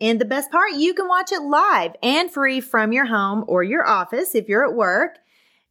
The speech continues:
There are so many presenters, and we're gonna be talking about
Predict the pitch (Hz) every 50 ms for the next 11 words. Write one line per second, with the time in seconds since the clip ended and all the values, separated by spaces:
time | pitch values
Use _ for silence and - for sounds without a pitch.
0 | _ _ - 247 240 247 233 226 226 214 - - - 269 269 277 294 330 330 339
1 | 320 311 311 247 214 233 214 214 220 208 214 214 220 _ _ _ _ _ - 214
2 | 202 202 254 277 320 349 359 339 294 320 311 285 294 262 254 254 254 247 240 -
3 | 214 208 190 214 208 208 208 208 202 -